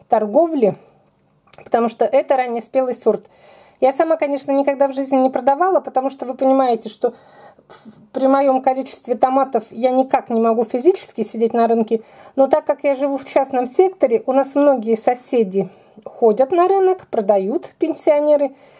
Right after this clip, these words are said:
И вот этот сорт Джина, о котором я хочу вам сказать, у нас один из самых популярных ранних сортов.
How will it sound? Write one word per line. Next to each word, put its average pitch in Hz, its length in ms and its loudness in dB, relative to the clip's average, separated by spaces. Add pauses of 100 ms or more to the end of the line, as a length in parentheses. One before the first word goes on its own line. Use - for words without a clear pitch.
(320)
И 269 100 -2
вот 330 160 2
этот 320 280 -2
сорт 415 360 0 (160)
Джина, 240 560 0
о 214 160 -4
котором 269 360 0
я 247 100 0
хочу - 260 -4
вам 240 160 2
сказать, 233 440 0 (520)
у 262 60 0
нас 285 340 2
один 294 360 0
из 285 140 -4
самых 262 380 -2
популярных 359 680 0 (380)
ранних 285 460 0
сортов. 277 480 0